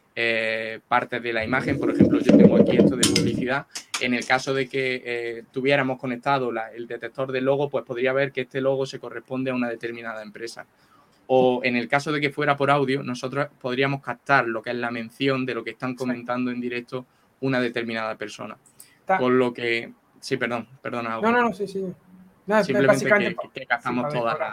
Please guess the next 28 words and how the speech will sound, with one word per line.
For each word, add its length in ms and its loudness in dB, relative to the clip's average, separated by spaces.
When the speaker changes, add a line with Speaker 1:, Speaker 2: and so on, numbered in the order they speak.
Speaker 1:
las 80 -16
menciones. 420 -14
Dale, 200 -4
Augusto. 220 -6
Speaker 2:
Eso, 260 4
eso 300 4
es, 180 4
que 320 -4
va, 80 -6
va, 260 -2
ponele, 340 0
ponele 360 -2
el, 220 -4
el 80 -6
siguiente 360 -2
ejemplo, 440 -8
Jesús. 400 -8
Imagínate 440 0
que 80 -12
estás 400 -2
hablando 580 -2
con 140 -2
<clears throat> 300 6
una, 100 0
una, 200 -4
un 320 -10
partido 320 2
político 540 -2